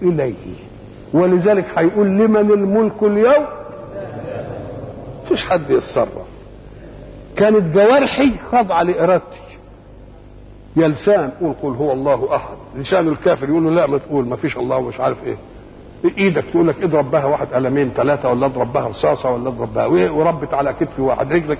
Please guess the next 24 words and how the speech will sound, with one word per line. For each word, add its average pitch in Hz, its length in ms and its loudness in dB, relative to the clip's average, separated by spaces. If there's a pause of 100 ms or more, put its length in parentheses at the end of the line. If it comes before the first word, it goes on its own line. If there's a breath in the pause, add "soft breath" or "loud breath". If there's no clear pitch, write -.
اسعى 156 220 0
بها 151 140 4
للمسجد، 143 520 0
اسعى. - 140 -12 (800 loud breath)
كل 262 240 4
جوارحك 233 400 2
في - 120 2
إيه؟ 440 340 6 (1600)
في 202 300 2
إمرة 247 280 4 (220)
إرادتك. 196 640 0 (1200)
أهو 147 220 4
ده 170 120 2
بقى 151 260 0
ليك 170 220 2
أنت 147 220 0
شوية 139 420 2
من 117 160 -4
الأمر، 120 400 -2
وبعدين 165 360 2
في - 120 -2
يوم 160 180 4
القيامة 147 460 2
بقى 123 840 0